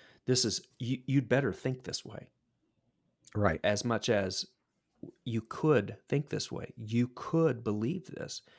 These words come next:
Speaker 1: And in fact, my experience has shown me that when people do believe that,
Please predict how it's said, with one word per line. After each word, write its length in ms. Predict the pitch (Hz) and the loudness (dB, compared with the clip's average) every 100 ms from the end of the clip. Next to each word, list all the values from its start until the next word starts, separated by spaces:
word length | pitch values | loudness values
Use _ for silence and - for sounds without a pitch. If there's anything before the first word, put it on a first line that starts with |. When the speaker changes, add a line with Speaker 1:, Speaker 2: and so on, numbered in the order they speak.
| _ _ - | _ _ -4
Speaker 1:
And 160 | 110 | -2
in 100 | 104 | -2
fact, 380 | - 113 107 - _ _ _ _ _ _ _ _ _ _ - | 0 0 0 -8 _ _ _ _ _ _ _ _ _ _ -6
my 180 | 117 113 | -2 -2
experience 500 | - - 170 185 120 | -2 0 0 0 -2
has 80 | |
shown 280 | - 120 113 | 0 0 2
me 120 | 113 | 0
that 160 | 101 - | 0 -2
when 120 | 107 | -2
people 280 | 120 131 101 | -2 -4 -4
do 160 | 113 156 | -2 0
believe 340 | 131 101 - | 0 -2 -2
that, 300 | 90 95 | 0 0